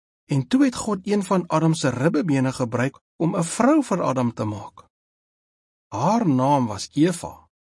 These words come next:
Adam en Eva het die eerste gesin geword. Hoe het Adam oor sy nuwe vrou gevoel? Adam was baie gelukkig en hy het gesê, "Kyk wat Jehovah uit my ribbebeen gemaak het.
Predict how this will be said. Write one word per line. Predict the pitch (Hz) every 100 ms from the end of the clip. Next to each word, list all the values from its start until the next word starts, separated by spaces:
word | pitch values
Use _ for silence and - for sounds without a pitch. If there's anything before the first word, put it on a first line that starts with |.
| _ -
Adam | 180 285 285
en | 175
Eva | 175 185 175 135
het | 127
die | 127 -
eerste | 190 233 262
gesin | 233 180 - 151 135
geword. | 127 110 110 - - _ _ _ _ _ _ _ _ _ _ _
Hoe | - 208 311
het | 277 -
Adam | 147 143 147
oor | 143
sy | - 131
nuwe | 120 127 127
vrou | 131 147
gevoel? | 147 165 202 247 285 _ _ _ _ _ _ _ _ _ -
Adam | 139 139 139
was | 131 135 123 110
baie | 135 151 156
gelukkig | 139 143 139 147 127 - -
en | 151 139
hy | 135 131
het | 127
gesê, | 135 120 135 127 117 - _ _ _ _ _ _ -
"Kyk | 269 330 285
wat | 285 262
Jehovah | 240 220 262 254 226
uit | 226 240
my | 226
ribbebeen | 180 160 240 254 208 190
gemaak | 170 156 135 120 -
het. | 92 _